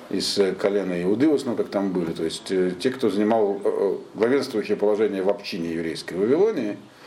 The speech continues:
но они оставались в Вавилонии. То есть они не переселились, э, в землю Израиля к строителям храма. Значит, Бейт-Эль, в принципе, это такое место. Есть у нас в земле Израиля, находится к северу от Иерусалима.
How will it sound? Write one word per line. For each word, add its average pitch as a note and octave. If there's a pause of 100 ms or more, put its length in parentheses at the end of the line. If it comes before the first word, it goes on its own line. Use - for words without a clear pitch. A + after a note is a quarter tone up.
(280)
но G#2
они D3+
оставались C#3
в -
Вавилонии. B2
То C2+
есть -
они G2+
не A#2+ (300)
переселились, F#2+
э, D2 (280)
в D#2+
землю F2
Израиля C3+ (240)
к -
строителям G2
храма. - (760)
Значит, F#2+ (300)
Бейт-Эль, D3 (800)
в -
принципе, C#3
это B2+
такое C#3+
место. - (840)
Есть E2
у D#2
нас D2
в E2+
земле D#2+
Израиля, C#3 (540)
находится G#2+
к F#2+
северу A2
от G2+
Иерусалима. G#2+